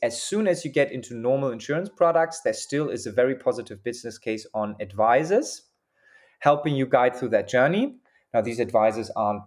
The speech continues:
physically coming to your door anymore. They might not even be, they might be employees, they might be independent agents, they might be independent brokers.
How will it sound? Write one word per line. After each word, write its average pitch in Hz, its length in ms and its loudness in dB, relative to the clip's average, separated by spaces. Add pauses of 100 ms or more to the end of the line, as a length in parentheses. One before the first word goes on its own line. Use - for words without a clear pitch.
(340)
physically 120 380 -2
coming 117 320 -2
to 113 100 -10
your 107 100 -4
door 196 240 2
anymore. 165 500 2 (140)
They 110 300 0
might 113 200 2
not 110 180 0
even 104 220 -8
be, 101 320 -8
they 107 80 2
might 101 280 0
be 101 320 -10
employees, 156 640 -2
they 104 120 -2
might 101 300 -2
be 95 140 -12
independent 104 500 -8
agents, 127 520 -4
they 95 100 -8
might 92 220 -10
be 90 80 -16
independent 95 480 -14
brokers. 156 440 -2